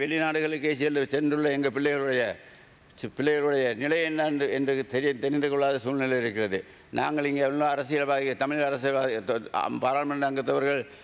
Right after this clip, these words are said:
பல பேரும் கூட எத்தி-, எங்கள் பிள்ளைகளையும் வெளிநாட்டுக்கு அனுப்ப வேண்டும், அனுப்ப முயற்சித்தோம் பையன்களை. ஆனா இதுவரை ஒரு பையனை கூட அனுப்புறது சிரமமா இருக்கிறது. எனவே அரசாங்கம், தொழில் இணக்கம், நீங்களே இதை சிறிது அக்கறை காட்டி அந்த அமைச்சு சம்பந்தப்பட்ட அர-, அ-,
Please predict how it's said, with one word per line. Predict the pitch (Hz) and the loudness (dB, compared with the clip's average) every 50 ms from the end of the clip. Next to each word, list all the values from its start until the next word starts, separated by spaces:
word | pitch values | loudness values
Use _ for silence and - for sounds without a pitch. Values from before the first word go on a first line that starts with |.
| - - - | -20 -8 -4
பல | - 117 139 151 | -2 0 0 2
பேரும் | 143 147 151 151 151 143 | 2 0 0 0 0 0
கூட | 143 139 143 147 139 123 120 - - - - - | 0 0 2 2 0 0 -2 -6 -12 -18 -8 -4
எத்தி-, | - 120 - 156 147 135 | -4 -2 0 0 0 2
எங்கள் | 135 147 139 135 | 2 0 0 0
பிள்ளைகளையும் | 117 123 147 151 156 156 160 151 151 143 | -2 0 0 0 2 2 0 0 0 0
வெளிநாட்டுக்கு | 135 139 143 151 156 147 147 143 135 | 0 0 2 2 2 0 0 -2 -2
அனுப்ப | 139 139 135 123 143 135 | -2 -2 0 0 2 2
வேண்டும், | 139 139 131 123 | 2 2 2 0
அனுப்ப | 127 139 139 123 139 131 | 0 0 -2 -2 -2 0
முயற்சித்தோம் | 131 131 139 131 - 135 117 120 120 107 92 - - - - - - - - - | 2 0 0 0 -4 -4 -2 0 0 -2 -2 -6 -12 -20 -20 -20 -20 -20 -16 -6
பையன்களை. | - 123 135 147 147 143 135 127 117 101 - - - - - - - | -2 0 0 2 0 0 0 0 0 -2 -4 -8 -14 -20 -20 -10 -4
ஆனா | - 113 131 151 147 | -2 0 0 0 0
இதுவரை | 135 127 139 139 151 165 160 160 156 160 151 | -2 -2 -4 -2 0 2 2 2 2 2 2
ஒரு | 143 139 143 151 147 | 2 2 2 0 0
பையனை | 131 139 156 156 151 147 151 | 0 0 0 0 0 0 0
கூட | 139 143 147 143 143 | 0 2 2 0 0
அனுப்புறது | 143 131 139 139 143 147 151 143 135 - | -2 -2 -2 0 2 2 2 0 -2 0
சிரமமா | 127 131 139 147 147 143 147 143 135 | 0 0 2 2 2 2 2 0 0
இருக்கிறது. | 131 123 101 117 113 110 90 92 - - - - - - - | 0 -2 -2 -2 -2 0 0 -2 -6 -8 -12 -20 -20 -8 -4
எனவே | 107 117 135 147 147 | -2 0 2 2 2
அரசாங்கம், | 135 131 135 143 131 156 151 151 147 139 135 - - 120 107 | 2 0 0 0 0 0 0 0 -2 -4 -4 -4 -4 -4 -2
தொழில் | 92 135 147 160 156 | 0 0 2 2 2
இணக்கம், | 156 156 147 143 135 139 143 131 123 110 - - - - - | 2 2 2 0 0 0 0 2 0 0 -4 -8 -16 -14 -6
நீங்களே | 110 120 147 151 156 151 147 | -2 0 2 2 2 2 2
இதை | 143 139 131 | 2 0 0
சிறிது | - 123 135 151 156 151 139 | -2 -2 0 0 2 2 2
அக்கறை | 131 117 - 147 147 139 | 0 0 -2 -2 0 2
காட்டி | 135 139 139 120 139 | 2 0 0 0 0
அந்த | 139 131 127 | 0 0 0
அமைச்சு | 127 131 139 139 120 131 | 0 0 -2 -4 -4 -4
சம்பந்தப்பட்ட | 113 127 139 147 147 143 143 131 147 139 127 123 | -4 -2 0 0 2 2 0 0 0 0 0 0
அர-, | 127 131 - | 0 0 0
அ-, | - 110 | 0 -2